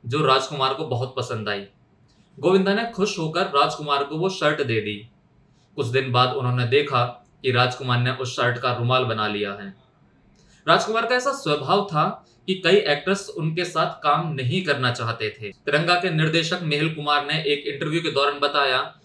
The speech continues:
कि जिससे भी वो inspector शिवाजी राव बागले के role के लिए बात करते, वो मना कर देते। नाना पाटेकर ने inspector बागले के रोल को यह कहकर ठुकरा दिया था,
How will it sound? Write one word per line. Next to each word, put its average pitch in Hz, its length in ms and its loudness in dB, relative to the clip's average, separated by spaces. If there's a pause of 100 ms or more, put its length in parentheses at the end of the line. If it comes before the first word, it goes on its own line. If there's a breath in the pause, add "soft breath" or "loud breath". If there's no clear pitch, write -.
(280 soft breath)
कि 170 80 -2
जिससे 143 480 -4
भी 165 180 0
वो 156 340 -2
inspector 147 500 -2
शिवाजी 139 540 0
राव 139 180 2
बागले 131 400 2
के 156 280 -2
role 131 220 0
के 156 140 -2
लिए 147 140 -2
बात 135 320 2
करते, 127 460 -4 (200)
वो 151 100 -2
मना 139 260 2
कर 120 180 -2
देते। 104 480 -4 (540 soft breath)
नाना 127 200 4
पाटेकर 127 480 0
ने 123 280 -2
inspector 131 420 -6
बागले 123 360 2
के 127 120 -2
रोल 127 280 -2
को 131 160 -2
यह 123 320 -2
कहकर 156 340 0
ठुकरा 131 360 0
दिया 123 240 -2
था, 127 380 -2